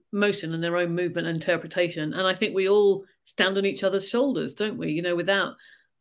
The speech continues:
the, I don't know, the Donatellos or the, uh, Botticellis of this world, there may not have been the Bronzinos. You know, without the Bronzinos, there may not have been the Vermeers. I think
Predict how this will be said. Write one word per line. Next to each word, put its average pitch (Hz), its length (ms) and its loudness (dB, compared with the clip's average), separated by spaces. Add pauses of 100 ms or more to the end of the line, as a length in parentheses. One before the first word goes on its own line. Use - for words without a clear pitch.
the, 170 460 4 (300)
I 202 100 -2
don't 208 140 0
know, 165 120 0
the 165 80 -2
Donatellos 175 800 0
or 180 180 0
the, 165 340 -2
uh, 165 320 -2
Botticellis 180 560 0
of 165 100 -4
this 156 160 -8
world, 165 220 0
there 170 60 0
may 170 140 0
not 170 200 -2
have 170 120 -8
been 175 140 -4
the 175 80 -4
Bronzinos. 165 720 -2
You 170 80 -4
know, 160 100 -2
without 160 280 0
the 160 60 -10
Bronzinos, 175 460 0
there 165 120 -2
may 165 100 0
not 170 140 -4
have 156 120 -8
been 175 140 -2
the 165 80 -2
Vermeers. 170 480 0
I 175 80 2
think 175 300 -4